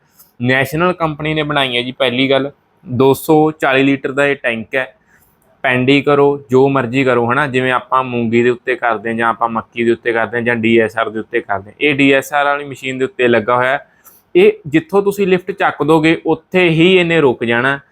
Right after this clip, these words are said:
ਸਪਰੇਅ ਨੇ, ਜਿੱਥੇ ਤੁਸੀਂ ਚਾਲੂ ਕਰੋਗੇ ਲਿਫਟ ਰੱਖ ਕੇ ਉੱਥੋਂ ਇਹਨੇ ਸਪਰੇਅ ਨੇ ਚਾਲੂ ਹੋ ਜਾਣਾ। ਦੋ ਮੋਟਰਾਂ ਲੱਗੀਆਂ ਥੱਲੇ, ਕਨੈਕਸ਼ਨ ਆ ਜਿਹੜਾ ਇਹਦਾ ਟਰੈਕਟਰ ਦੇ ਨਾਲ ਹੋ ਜਾਂਦਾ ਜੀ, ਠੀਕ ਹੈ, ਇੱਕ ਤਾਰ ਲੱਗਦੀ ਹੈ,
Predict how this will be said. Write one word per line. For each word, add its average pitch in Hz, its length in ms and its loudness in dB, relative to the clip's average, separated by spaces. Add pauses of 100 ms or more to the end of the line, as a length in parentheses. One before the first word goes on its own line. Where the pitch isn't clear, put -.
(160)
ਸਪਰੇਅ 143 420 0
ਨੇ, 147 100 -2
ਜਿੱਥੇ 143 340 -2
ਤੁਸੀਂ 156 260 -2
ਚਾਲੂ 120 380 -2
ਕਰੋਗੇ 131 320 2
ਲਿਫਟ 127 240 -2
ਰੱਖ 127 220 -2
ਕੇ 143 120 -6
ਉੱਥੋਂ 135 340 -4
ਇਹਨੇ 127 160 -2
ਸਪਰੇਅ 117 300 -2
ਨੇ 123 100 -4
ਚਾਲੂ 101 320 -2
ਹੋ 107 120 2
ਜਾਣਾ। 131 200 0 (400)
ਦੋ 139 360 4
ਮੋਟਰਾਂ 127 420 0
ਲੱਗੀਆਂ 110 360 -6
ਥੱਲੇ, 131 280 -8 (380)
ਕਨੈਕਸ਼ਨ 151 460 -2
ਆ 165 80 0
ਜਿਹੜਾ 160 260 0
ਇਹਦਾ 160 200 -2
ਟਰੈਕਟਰ 120 380 -4
ਦੇ 107 160 0
ਨਾਲ 110 240 2
ਹੋ 117 180 0
ਜਾਂਦਾ 120 220 0
ਜੀ, 127 80 0
ਠੀਕ 139 240 -6
ਹੈ, 147 60 2
ਇੱਕ 139 140 -4
ਤਾਰ 113 340 0
ਲੱਗਦੀ 110 420 -4
ਹੈ, 139 60 -6